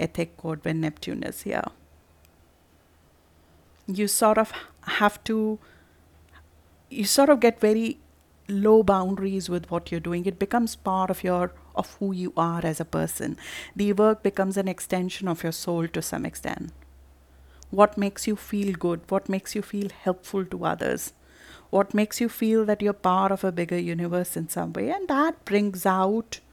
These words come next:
the best part of you. That brings out that authentic expression that Neptune over here is trying to bring out to others.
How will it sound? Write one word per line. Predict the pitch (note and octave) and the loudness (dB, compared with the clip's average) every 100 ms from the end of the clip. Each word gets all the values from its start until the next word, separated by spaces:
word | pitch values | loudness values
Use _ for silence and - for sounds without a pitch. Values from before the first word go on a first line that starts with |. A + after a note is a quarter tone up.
| _ _ _ _ _ _ _ - | _ _ _ _ _ _ _ -4
the | |
best | F3+ F3+ F#3 - - | 4 6 6 0 0
part | E3+ F3 | 2 2
of | F3 - | -2 -6
you. | E3+ E3 | -6 -4
That | E3+ G3+ - | 2 2 2
brings | G#3 F#3+ F#3 | -2 0 2
out | F3+ F#3+ G3 - - | 4 2 0 -6 -4
that | F#3 E3+ - _ - | 0 0 -2 _ -8
authentic | F#3+ G3 F#3+ G3 | -4 -2 0 2
expression | E3+ E3+ - G#3 A#3 - G3+ G3 - - - | 0 0 -2 0 0 0 -6 -6 -14 -14 0
that | G3 - | 0 4
Neptune | G3 G3 G#3+ G#3 | 2 2 -2 0
over | G3 F#3 | 2 0
here | F#3 F#3 F3+ | 2 2 2
is | F3 - | 0 -4
trying | - E3+ F3 F#3 | -2 0 0 -2
to | F#3 F3 - _ | -4 -6 -10 _
bring | F3 E3+ E3 | -2 0 0
out | E3 E3+ | -2 -4
to | E3+ D#3+ | -8 -8
others. | - - - F3+ - | -6 -8 -8 -12 -18